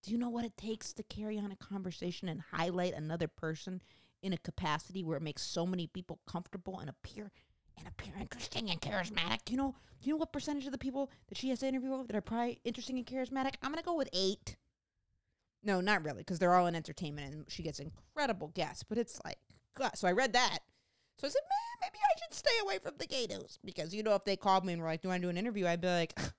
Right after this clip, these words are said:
"With who? Ellen Page? Sign me up." Ellen Page is great. I got intel on her, too. And I'm sure she's great.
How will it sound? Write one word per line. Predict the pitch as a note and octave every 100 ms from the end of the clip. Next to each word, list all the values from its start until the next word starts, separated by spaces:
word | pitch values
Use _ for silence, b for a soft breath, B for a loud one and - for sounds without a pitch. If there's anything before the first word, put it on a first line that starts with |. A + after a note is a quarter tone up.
| _
"With | G#3+
who? | D#4+ -
Ellen | D#3+ E3+
Page? | F3+ F3+ B3+
Sign | - D#4+ E4+ F4+
me | D#4+ D#4
up." | C#4+ - - _ _ _ _ _ _ _ _ _ _ -
Ellen | C4+ C#4+
Page | C#4 B3+
is | A3+
great. | C4+ A3+ - _ _ _ _ _
I | G#3+ F#3+
got | F#3+
intel | G#3+ A#3 A3+ G#3+
on | G#3 G#3
her, | B3 A#3+
too. | - G4 - - _ _ _ _ _ _ _ _ _ _ _ _ _ _ _ _ _ _ _
And | G3 F#3
I'm |
sure | F3+ G#3
she's | G3 F#3 G3
great. | A3